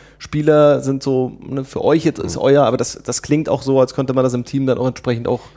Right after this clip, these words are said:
Speaker 1: auch
Speaker 2: Ja,
Speaker 1: handeln.
Speaker 2: klar. Also darf natürlich, ähm, nicht vergessen, dass wir noch viele, viele Profis haben, die wir betreuen.
Speaker 1: Genau.
Speaker 2: Ähm, was ja, sag ich mal, unser Hauptaugenmerk ist.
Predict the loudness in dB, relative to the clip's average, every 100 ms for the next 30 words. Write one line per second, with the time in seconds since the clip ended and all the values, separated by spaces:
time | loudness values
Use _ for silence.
0 | _ 0 0 0 0 -2 -6 -4 -2 -2
1 | -6 _ _ -6 -4 -4 -6 -8 -8 -14
2 | -6 -2 -2 -2 -6 -2 -2 -2 -4 -4
3 | -4 -6 -10 _ -8 -4 -2 -2 -4 0
4 | 0 0 -4 -2 -2 -2 -4 -4 -6 -2
5 | 0 2 2 0 -2 -10 -2 2 2 0
6 | -4 -8 -16 -16 -20 -8 -6 -2 -2 -2
7 | -4 -4 -2 -2 0 -2 -2 -4 -4 -4
8 | -2 -2 -2 -4 -6 -10 -10 -16